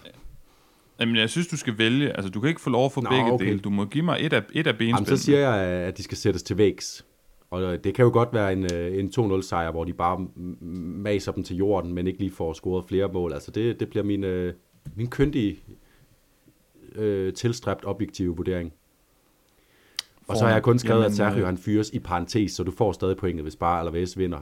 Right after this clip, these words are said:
Speaker 2: Men måske der er et ekstra point, hvis, øh, hvis, øh, Sergio, han ikke er træner, når vi, øh, mødes næste mandag.
Speaker 1: Jamen, det kan være, at han allerede ikke er der nu. Jeg har ikke, øh,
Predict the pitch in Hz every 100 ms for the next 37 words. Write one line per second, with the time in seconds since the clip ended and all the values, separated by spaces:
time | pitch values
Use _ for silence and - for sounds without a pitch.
0 | - 92 82 85 - 104 87 - 82 87
1 | 90 90 - 85 82 80 82 80 80 85
2 | 80 - 92 90 _ - 95 92 95 87
3 | 85 87 - 85 87 87 - 95 85 87
4 | 85 85 85 95 95 92 92 85 90 87
5 | 85 - - _ _ _ _ _ _ _
6 | _ - 101 101 98 101 104 104 101 101
7 | 98 101 104 104 101 101 101 104 101 107
8 | 107 - 90 92